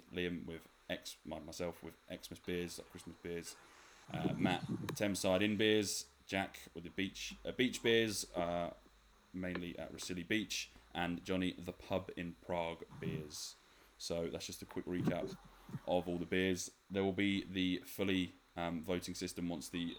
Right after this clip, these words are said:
episode is out. So we'll put the, once the episode is out, I'll put the voting system on Instagram, and then we'll see who gets their face on that lovely graphic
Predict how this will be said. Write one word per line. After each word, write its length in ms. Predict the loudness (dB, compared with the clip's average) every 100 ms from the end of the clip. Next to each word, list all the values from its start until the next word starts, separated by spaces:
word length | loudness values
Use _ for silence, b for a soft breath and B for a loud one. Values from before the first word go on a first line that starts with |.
| -8
episode 340 | -8 -2 -2 4
is 80 |
out. 340 | 6 8 4 0
So 120 | -2
we'll 100 | -2
put 180 | -2 -2
the, 220 | -2 -2
once 220 | -4 -6
the 80 | -6
episode 300 | -6 -4 -6
is 80 | -4
out, 240 | -4 -6 -8 -18 -16 -10
I'll 60 | -6
put 160 | -6
the 80 | -2
voting 240 | -2 -2
system 300 | -4 -8 -4
on 80 | -2
Instagram, 500 | -2 -4 -2 -2 -2 -6 B B -8
and 120 | -4
then 160 | -2 0
we'll 240 | -2 -4 -4
see 400 | 0 0 0 -4 0
who 180 | 0 0
gets 200 | -4 -2
their 140 | -4
face 400 | -2 -2 -2 -6 -6
on 140 | -6 -4
that 180 | -4
lovely 300 | -4 -4 -4
graphic 400 | -4 -6 -6 -8